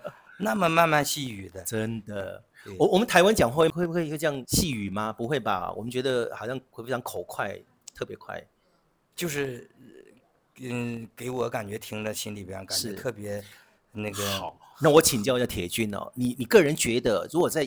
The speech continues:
Speaker 1: 依我们这整个大陆来看，你觉得哪个地方的言语最好听？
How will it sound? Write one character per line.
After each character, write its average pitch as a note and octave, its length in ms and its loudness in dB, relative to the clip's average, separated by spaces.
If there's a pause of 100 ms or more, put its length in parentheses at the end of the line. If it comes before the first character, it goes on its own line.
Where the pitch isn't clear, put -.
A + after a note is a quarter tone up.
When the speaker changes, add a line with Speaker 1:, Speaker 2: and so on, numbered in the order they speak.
Speaker 1:
依 E3+ 140 -6
我 B2+ 160 -2
们 F#2 120 -10
这 A2+ 80 -12
整 G#2+ 160 -10
个 E2+ 120 -14
大 G#2 240 -2
陆 G#2 200 -6
来 F2 140 -8
看， - 300 -12 (100)
你 A2 140 -10
觉 - 120 -6
得 D3+ 120 -2
哪 B2 220 -6
个 - 100 -18
地 B2 200 -8
方 G#2+ 200 -10
的 F2+ 100 -12 (100)
言 G#2 160 -12
语 G#2 220 -10
最 G#2 140 -10
好 - 240 -16
听？ - 160 -20